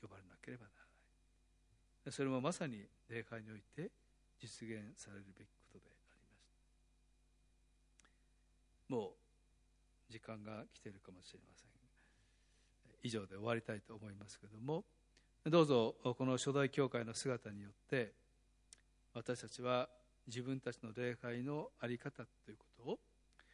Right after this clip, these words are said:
もう一度点検する必要があるのではないでしょうか。私たちの集会もこの四つに専念しているというふうに本当に言えるだろうか。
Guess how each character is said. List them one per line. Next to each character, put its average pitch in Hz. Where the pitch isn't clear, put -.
も 127
う 131
一 -
度 151
点 131
検 123
す -
る 113
必 -
要 113
が 113
あ 131
る 120
の 107
で 104
は 95
な 101
い 98
で -
し -
ょ -
う -
か。 -
私 156
た 151
ち -
の 139
集 143
会 143
も 151
こ 151
の 143
四 143
つ -
に 151
専 170
念 185
し -
て 160
い 165
る 190
と 143
い 131
う -
ふ -
う 127
に 123
本 147
当 180
に 170
言 160
え 165
る 160
だ 143
ろ 117
う -
か。 -